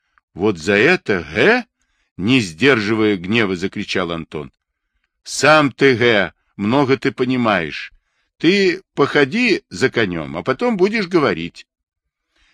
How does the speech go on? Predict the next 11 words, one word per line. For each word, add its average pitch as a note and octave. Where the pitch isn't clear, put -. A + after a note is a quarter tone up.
Калина C#3+
Иванович C#3+
примирительно G2+
сказал: D2+
«Нельзя B2+
так D#3+
сказать, D3
что D3+
гэ G3
кобылка. D2+
Хорошая, F#2